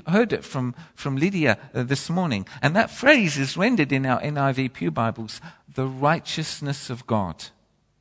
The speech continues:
In the Greek in which Paul wrote, there is one word, di-, dikaiosune,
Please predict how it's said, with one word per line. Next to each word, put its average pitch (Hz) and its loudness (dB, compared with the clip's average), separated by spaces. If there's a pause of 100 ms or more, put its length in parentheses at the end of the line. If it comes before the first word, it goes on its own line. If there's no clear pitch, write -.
(840)
In 165 2
the 151 2
Greek 202 0
in 151 -2
which - 0
Paul 151 4
wrote, 156 4
there 165 4
is 165 2
one 208 4
word, 147 4
di-, 143 -2
dikaiosune, 135 0